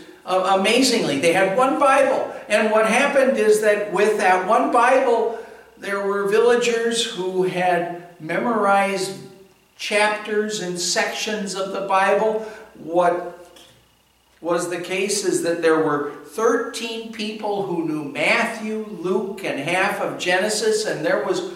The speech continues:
one person who had re-, who had memorized the entire book of the Psalms, all hundred and fifty Psalms that are in the Bible. That, that single copy of the Bible,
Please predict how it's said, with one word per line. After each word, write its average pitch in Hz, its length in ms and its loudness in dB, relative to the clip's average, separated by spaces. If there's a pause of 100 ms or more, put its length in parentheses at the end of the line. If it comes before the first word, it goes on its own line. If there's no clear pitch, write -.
(220)
one - 380 0
person 233 560 -2 (580)
who 180 160 -2
had 185 200 -2
re-, 170 180 -6 (500)
who 175 120 -2
had 175 180 -4
memorized 202 580 -2
the 156 120 -4
entire 180 560 -6
book 165 440 -6
of 156 140 -8
the 143 80 -8
Psalms, 139 460 -4
all 170 380 0
hundred 170 300 -8
and 147 140 -12
fifty 156 760 -10
Psalms - 640 -2
that 113 140 -4
are 113 260 -4
in 117 480 -6
the 120 100 -12
Bible. 101 400 -4 (480)
That, 160 640 -2 (640)
that 117 240 -14
single - 540 -8
copy 160 720 -10
of 110 280 -6
the 101 80 -10
Bible, - 640 -8